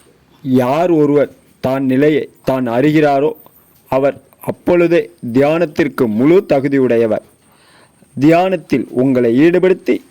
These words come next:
கோபம், காமம், மோகம் இந்த தீய குணங்களை கட்டுப்படுத்தி கொள்ளுங்கள். மேலும் இங்கு மூன்று பேர் வந்தார்கள் அல்லவா?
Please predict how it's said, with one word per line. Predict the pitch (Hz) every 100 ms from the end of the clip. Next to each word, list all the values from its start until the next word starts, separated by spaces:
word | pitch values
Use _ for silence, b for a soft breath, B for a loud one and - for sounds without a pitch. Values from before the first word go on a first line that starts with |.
| _ _
கோபம், | - 139 151 151 156 - _ -
காமம், | 139 143 151 156 - - 139
மோகம் | 151 185 160 107 _ _ -
இந்த | 131 131 -
தீய | 151 165 147
குணங்களை | 151 143 135 127
கட்டுப்படுத்தி | 131 127 165 156 143 143
கொள்ளுங்கள். | - 120 107 107 95 - - - _ _ _ - - _ _ B B B B B B B B B _ - - 123
மேலும் | 139 180 196 143 - _ _ _ -
இங்கு | 165 165 143
மூன்று | 156 175 175
பேர் | 170 143
வந்தார்கள் | 123 139 175 170 170
அல்லவா? | 165 170